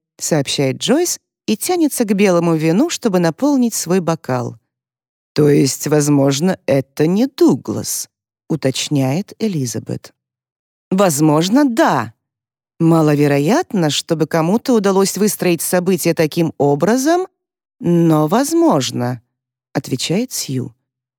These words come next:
"Так ведь в том и состоит суть хорошего планирования", говорит Элизабет.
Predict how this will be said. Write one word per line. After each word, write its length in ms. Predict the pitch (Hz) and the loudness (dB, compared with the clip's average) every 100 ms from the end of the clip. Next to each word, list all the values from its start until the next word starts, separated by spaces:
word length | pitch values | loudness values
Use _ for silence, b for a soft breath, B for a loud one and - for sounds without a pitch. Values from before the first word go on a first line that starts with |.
| _ _ _ - | _ _ _ -4
"Так 180 | 151 160 | -2 2
ведь 260 | 147 131 | 2 0
в 100 | - | -4
том 260 | - 147 151 | 0 4 4
и 40 | |
состоит 640 | 143 165 - 220 349 480 - | 2 0 0 0 2 0 -4
суть 360 | - 151 - | -2 -2 -2
хорошего 640 | - 147 151 160 - 180 | -2 2 2 2 -2 -2
планирования", 1120 | 185 269 320 339 285 143 127 139 139 127 127 127 _ - | -2 0 0 4 4 4 2 2 0 0 -2 -6 _ -8
говорит 500 | 147 139 131 135 190 | -4 -2 -2 -2 -4
Элизабет. 720 | 226 170 113 101 123 - | -2 -2 -4 -6 -6 -8